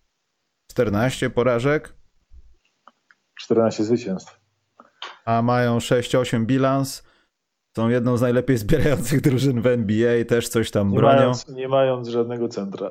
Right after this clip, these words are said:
Speaker 2: <laughs>
Speaker 1: Absolutnie. Nie rzucają punktów, bo mniej więcej tyle rzucają punktów, ile pozwala Denver tracić przeciwnikom, tak gdyby to tak pośrednio ująć. Yy, więc oni wygrywają, ja to rozumiem, oni chcą wygrywać z najlepszymi,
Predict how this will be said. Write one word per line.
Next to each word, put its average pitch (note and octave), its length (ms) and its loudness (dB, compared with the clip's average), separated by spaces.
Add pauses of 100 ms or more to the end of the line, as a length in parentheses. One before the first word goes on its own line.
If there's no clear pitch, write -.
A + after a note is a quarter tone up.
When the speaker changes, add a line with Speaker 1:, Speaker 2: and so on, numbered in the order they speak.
(160)
Speaker 2:
<laughs> - 100 -12
Speaker 1:
Absolutnie. D3+ 640 0
Nie E3+ 100 4
rzucają G3+ 460 2
punktów, G#3 480 0
bo F3 100 2
mniej E3+ 140 0
więcej F3 320 0
tyle F#3 260 0
rzucają D#3+ 460 0
punktów, E3+ 460 -2
ile D3+ 180 2
pozwala D3+ 520 0
Denver D3+ 380 0
tracić C#3+ 400 -2
przeciwnikom, B2 680 -2
tak G2+ 240 -2
gdyby G2+ 260 -2
to A2 120 -2
tak G#2 300 -4 (440)
pośrednio A2 540 0
ująć. A#2+ 520 0
Yy, A2+ 240 0
więc B2+ 500 -6 (720)
oni A3+ 180 0
wygrywają, D#3+ 540 0
ja G#3 180 0
to F3 140 0
rozumiem, A#2+ 400 0
oni B2+ 120 0
chcą D3 180 -2
wygrywać C#3+ 380 -2
z - 20 -2
najlepszymi, C3+ 800 0